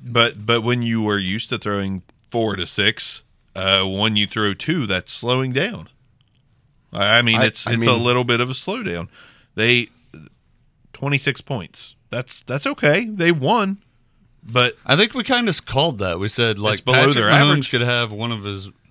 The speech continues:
Speaker 3: Oh, you're talking about the. My bad. I thought you were talking about Pat,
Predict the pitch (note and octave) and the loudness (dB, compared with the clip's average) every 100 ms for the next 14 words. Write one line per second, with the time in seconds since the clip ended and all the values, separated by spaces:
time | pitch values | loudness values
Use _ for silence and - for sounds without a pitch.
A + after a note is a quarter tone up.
0 | _ - - B2 G#2+ A#2 B2+ G#2 G2+ F#2+ | _ -8 2 2 4 2 2 2 0 -2
1 | D2+ A1+ G2 G#2+ F2+ F2+ G2+ F#2+ - F#2 | -6 -12 -6 -4 -4 -6 -6 -6 -8 -10
2 | F#2+ F2+ F2+ F2 - G#2 F#2 | -8 -8 -8 -8 -6 -6 -6